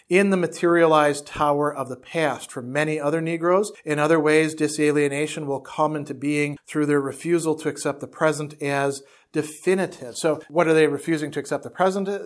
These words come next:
They're revolting towards the future. But there's also the possibility of recapturing a present that is not one dominated by the categories of, of the past. And so moving through these, these dilemmas,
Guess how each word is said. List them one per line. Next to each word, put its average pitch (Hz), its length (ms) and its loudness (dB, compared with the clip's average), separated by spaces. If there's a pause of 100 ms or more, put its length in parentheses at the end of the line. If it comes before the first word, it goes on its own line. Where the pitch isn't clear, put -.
(200)
They're 151 160 2
revolting 147 640 6
towards 143 380 -4
the 127 80 -14
future. 185 500 -6 (160)
But 135 120 -8
there's 147 180 2
also 175 280 6
the 160 80 0
possibility 147 680 0
of 123 80 -10
recapturing 131 960 -6 (100)
a 127 80 -14
present 185 640 -2 (240)
that 156 160 0
is 139 160 -2
not 160 380 0
one 165 280 -6
dominated 143 800 -4 (240)
by 143 140 -4
the 139 60 -6
categories 139 640 -4
of, 120 240 -14
of 123 140 -14
the 120 60 -20
past. 170 720 -2 (260)
And 160 260 2
so 160 540 4
moving 190 420 4
through 175 320 -2
these, 156 360 -2
these 143 220 -8
dilemmas, 139 920 -4